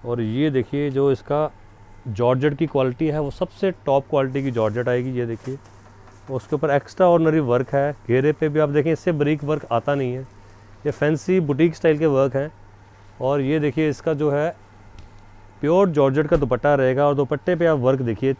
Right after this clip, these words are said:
चारों तरफ जो है खूबसूरत सा ये पल्ले, इधर पल्ले पे भी वर्क आएगा, इधर भी आएगा और बीच में भी सारा वर्क है। ये सारी आइटम जो हैं, जो शोरूम पे पच्चीस पच्चीस सौ रुपये की रेंज की बिकती हैं, इनके जो हम rate जो है वो online नहीं बताते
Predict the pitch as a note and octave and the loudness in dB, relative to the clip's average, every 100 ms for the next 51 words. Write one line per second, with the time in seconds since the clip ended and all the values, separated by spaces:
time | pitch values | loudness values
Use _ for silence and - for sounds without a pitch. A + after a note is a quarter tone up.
0 | - D#3+ F#3+ F3 E3+ D#3 C#3+ C3+ C#3+ D#3+ | -2 0 0 0 -2 0 0 0 -2 -4
1 | - - - - - D3+ E3+ - D#3+ D3+ | -12 -20 -20 -20 -2 0 2 2 0 2
2 | D3+ D3 C#3+ C#3+ D3 D3 D#3+ D#3+ E3 D#3+ | 2 2 2 4 4 2 2 4 4 4
3 | D#3+ D#3+ D#3 D3+ D3+ D#3+ C#3+ C#3+ D3 D#3+ | 2 2 2 4 4 4 4 2 2 2
4 | D3+ E3+ B2+ C3 D3 E3+ E3 - D3+ E3+ | 4 2 2 0 2 0 0 0 2 2
5 | C3+ B2 - F#2+ - - - - - - | 2 -2 -2 -10 -12 -20 -20 -20 -20 -20
6 | - - C#3+ - D3+ E3+ D#3 E3+ D#3+ D3 | -16 -4 -2 0 2 2 2 0 2 2
7 | D3+ D#3+ D#3+ D#3 D3+ D#3 D#3+ E3+ D#3+ - | 2 0 -4 0 0 0 -2 -4 -4 -2
8 | F#3 F3 - D#3 D#3+ D#3 D#3+ D3+ D3 D3+ | -2 -4 -4 0 0 0 -2 0 -2 0
9 | C#3+ B2+ - D3+ D#3+ - - - - D3 | -2 -4 -4 -6 -8 -16 -20 -18 -2 0
10 | D3+ F3+ F3+ F3 E3+ D3+ D3+ D#3+ D#3+ D#3+ | 4 4 6 4 4 2 0 0 0 0
11 | E3 D3 C#3+ D3+ D3+ E3 C3 B2 D#3 | 0 -2 -2 -2 -2 -2 -4 -4 -8